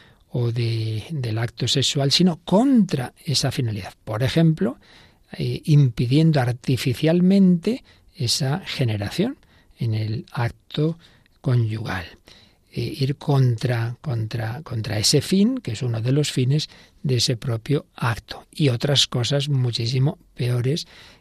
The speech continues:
mm, antinaturales, que muchas veces caemos en ellas. Por eso, eh, como decíamos antes, sabiendo que luego el pecado original y todos los demás pecados nos han dejado un gran caos en nuestro interior,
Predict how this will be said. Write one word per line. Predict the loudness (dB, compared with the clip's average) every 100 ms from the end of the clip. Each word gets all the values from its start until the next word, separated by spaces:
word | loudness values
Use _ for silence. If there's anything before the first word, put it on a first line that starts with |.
| -8
mm, | -6 -4 -4 -6
antinaturales, | -2 0 2 0 0 2 2 2 0 -2
que | -4
muchas | -4 -4 -4
veces | -4 -2 -4 -4 -12 _
caemos | -8 -4 0 0 -2 _
en | -6 -6
ellas. | -6 -10 -10 -10 _ -20 -20 _
Por | -2 2
eso, | 4 2 0 -4 _ _ _ _ _
eh, | -6 -2 -2 -4 -6
como | -4 -2 -2 -4
decíamos | -8 -2 2 2
antes, | 2 2 0 -2 -2
sabiendo | -2 -2 0 2 0
que | -2 -2
luego | 0 0 0
el | -2
pecado | -4 -4 0
original | 0 0 0 0 0
y | 0
todos | -2 -2
los | -2
demás | -2 -2 -4
pecados | -6 -2 -2 -2 -6 -16 -20 _
nos | -4 0
han | 0
dejado | 0 0 0 0 -2 -6 -18 _ -6
un | -2 0
gran | 2 2 0
caos | 0 2 2 0
en | -2
nuestro | -2 -2 0
interior, | 0 0 0 0 -2